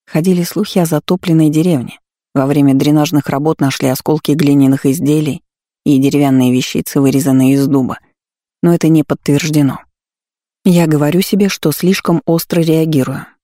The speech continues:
Я всегда была паникёршей. Если кто-то опаздывает на встречу со мной, я представляю себе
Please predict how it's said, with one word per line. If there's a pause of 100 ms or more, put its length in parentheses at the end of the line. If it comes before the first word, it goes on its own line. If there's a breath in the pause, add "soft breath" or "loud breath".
(120)
Я
всегда
была
паникёршей. (440)
Если
кто-то
опаздывает
на
встречу
со
мной,
я
представляю
себе